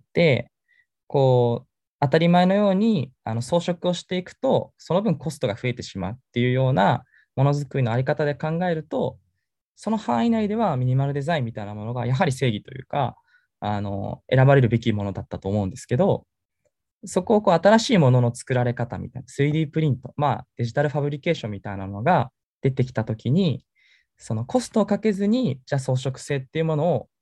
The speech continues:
担保することができるよっていうところに、何かその解放というか、うん、なんかこう、デジタルマキシマムデザインとでも言うべきような、その、その中で最大限のデザインを、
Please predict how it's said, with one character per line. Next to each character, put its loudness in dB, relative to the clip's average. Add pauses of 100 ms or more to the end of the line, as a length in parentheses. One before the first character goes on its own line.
(200)
担 0
保 -4
す -10
る -4
こ -6
と -6
が -4
で -6
き -4
る 2
よ 2
っ -20 (140)
て -6
い -2
う -2
と -6
こ 0
ろ 4
に、 2 (420)
何 0
か -4
そ -6
の -6
解 2
放 2
と -6
い -2
う -6
か、 -2 (540)
う -4
ん、 -2
な -2
ん -2
か -6
こ -6
う、 -20 (240)
デ 2
ジ 0
タ 4
ル 2 (100)
マ -2
キ -12
シ -6
マ 2
ム 2
デ 0
ザ 0
イ 0
ン -4
と -10
で -6
も -8
言 -4
う -4
べ -2
き -12 (240)
よ 4
う 2
な、 2 (400)
そ -6
の、 -6 (1120)
そ 0
の 4
中 4
で 4
最 2
大 6
限 4
の 0
デ -6
ザ 0
イ -4
ン -6
を、 -14